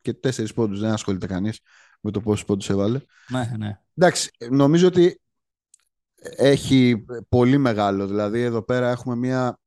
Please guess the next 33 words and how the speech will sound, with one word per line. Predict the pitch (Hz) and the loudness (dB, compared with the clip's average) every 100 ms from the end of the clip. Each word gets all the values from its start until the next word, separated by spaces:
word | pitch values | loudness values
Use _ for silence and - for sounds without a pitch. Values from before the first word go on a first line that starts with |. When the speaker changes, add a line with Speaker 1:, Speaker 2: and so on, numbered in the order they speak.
| _ | _
Speaker 1:
είναι | 123 131 | -2 -2
προφανώς | 113 113 110 120 | -2 -2 -4 -2
μια | 120 123 | 0 2
ηρωική | 113 107 101 127 | 2 2 0 -4
εμφάνιση, | 110 113 131 143 | -2 -2 -2 -2
αλλά | 123 | 0
δεν | 113 135 | 0 0
νομίζω | 123 117 101 101 | 0 -2 -4 -6
ότι | 98 98 95 92 - _ _ _ _ _ _ _ _ | -4 -2 -2 -4 -10 _ _ _ _ _ _ _ _
η, | - | -6
η, | 107 - 113 92 | -6 -6 -10 -6
η | - 110 | -4 -4
δυσκολία | 110 - 107 104 110 139 127 | -4 -2 0 2 4 4 2
που | 107 | 0
περιγράψαμε | 113 107 120 123 - 120 | -2 0 0 0 -2 -6
όσον | 117 127 | -4 -6
αφορά | 117 107 117 120 | -4 0 2 2
το | 117 - _ | -2 -6 _
τι | 131 131 123 107 95 _ _ _ _ _ | 2 2 2 -2 -6 _ _ _ _ _
ζόρια | 101 98 123 127 117 104 | -12 -2 2 2 2 0
βρήκε | 117 123 123 | 0 0 -2
ο | |
Ναν | 107 117 120 110 98 | -2 0 0 -2 -6
απέναντί | 92 117 113 98 104 | -6 -2 -2 0 -2
του, | 110 147 185 - _ _ _ _ _ _ _ _ - | -2 -4 -6 -12 _ _ _ _ _ _ _ _ -4
ε, | 117 117 117 | 2 4 6
οφείλεται | 110 127 143 139 | 4 2 2 2
σε | 131 | 0
μεγάλο | 117 127 127 | 2 2 2
βαθμό | 107 110 | -2 -6
σε | 104 | -8
αυτόν. | 90 139 135 | -4 -4 -4
Οφείλεται, | 117 135 139 135 | -2 -2 2 0